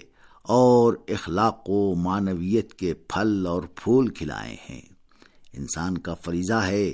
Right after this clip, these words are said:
کہ غور و فکر کرے اور ان کا دیکھ بھال کر استعمال کرے۔ ایسا نہ ہو کہ غذا آلودہ ہو اور جسم و روح مریض ہو جائے۔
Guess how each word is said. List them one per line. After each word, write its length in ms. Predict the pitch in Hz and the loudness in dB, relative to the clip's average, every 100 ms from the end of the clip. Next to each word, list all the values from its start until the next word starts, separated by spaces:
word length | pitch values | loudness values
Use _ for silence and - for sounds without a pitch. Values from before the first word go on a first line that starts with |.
| - - - _ - | -8 -20 -20 _ -4
کہ 100 | 107 | -2
غور 320 | 87 127 127 | 2 4 4
و 140 | 120 | 4
فکر 400 | 107 - 214 269 | 0 -2 -2 -2
کرے 400 | - 131 98 67 - _ _ _ - - | -2 -2 0 -2 -8 _ _ _ -20 -10
اور 260 | 78 67 55 - | -8 -6 -8 -10
ان 160 | 90 | -10
کا 180 | - 55 62 | -10 -12 -8
دیکھ 240 | 87 87 69 | -4 -4 -6
بھال 460 | - - 117 110 | -8 -2 0 0
کر 200 | 82 67 60 | -4 -10 -10
استعمال 640 | 55 - 64 58 57 57 - | -8 -8 -12 -14 -14 -14 -14
کرے۔ 240 | 53 - - - _ - - | -16 -16 -18 -20 _ -20 -18
ایسا 400 | - 95 87 85 | -8 -4 -4 -4
نہ 180 | 69 73 | -6 -6
ہو 320 | 104 113 98 - - - _ | -2 0 -2 -4 -14 -20 _
کہ 140 | 113 107 | -2 -2
غذا 260 | 95 82 95 71 | -2 -4 -4 -2
آلودہ 540 | 78 85 78 107 104 69 | -4 -4 -4 -4 -4 -6
ہو 320 | 73 62 57 _ _ _ _ | -10 -10 -14 _ _ _ _
اور 340 | - 101 92 69 | -6 -4 -4 -6
جسم 520 | 62 110 - 73 73 | -4 -2 -2 -4 -8
و 160 | 71 | -8
روح 380 | 73 113 139 127 - - - | -2 4 6 4 2 -6 -12
مریض 440 | - 98 117 - | -4 0 0 -2
ہو 120 | 67 | -8
جائے۔ 400 | 69 58 58 57 | -10 -12 -12 -12